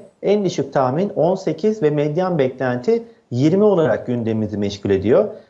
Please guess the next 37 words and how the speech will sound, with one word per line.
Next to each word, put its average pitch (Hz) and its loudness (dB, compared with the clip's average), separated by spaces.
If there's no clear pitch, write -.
Bizim 180 0
de 180 4
zaten 175 2
kurum 185 -2
olarak 127 2
beklentimiz 185 -2
medyan 165 2
yirmiye 160 0
paralel 175 2
bir 143 -2
şekilde. 117 -2
Ancak 202 -2
şurada, 214 -2
e, 120 -2
burada 202 4
şunu 190 -2
da 202 2
izah 135 2
etmekte 131 -6
fayda 165 0
görüyorum. 151 -2
Merkez 196 -4
Bankamızın 170 -2
temasında 151 -2
hem 190 2
enflasyon 160 0
raporu 151 0
sunumunda 127 0
hem 180 0
de 170 2
geçmiş 165 0
toplantılardaki 156 0
mesaj 185 0
şu, - -4
kademeli 196 2
ve 220 2
dengeli. 175 0